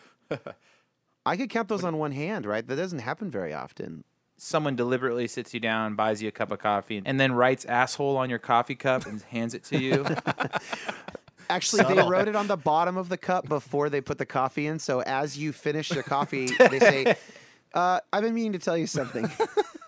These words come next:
Speaker 1: Well, that's why we,
Speaker 2: So
Speaker 1: that's why we thought we'd bring you on, because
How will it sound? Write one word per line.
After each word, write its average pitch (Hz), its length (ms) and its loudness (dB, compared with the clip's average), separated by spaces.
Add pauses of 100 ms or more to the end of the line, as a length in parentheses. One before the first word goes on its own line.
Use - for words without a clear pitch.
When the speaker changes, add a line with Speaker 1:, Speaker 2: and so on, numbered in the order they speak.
(960)
Speaker 1:
Well, 240 120 8
that's 302 260 8
why 254 120 8
we, 233 100 4
Speaker 2:
So 165 60 2
Speaker 1:
that's 208 180 6
why 240 80 6
we 214 80 6
thought 185 200 6
we'd 160 180 0
bring 160 160 2
you 151 180 2
on, 160 300 6
because 120 360 -4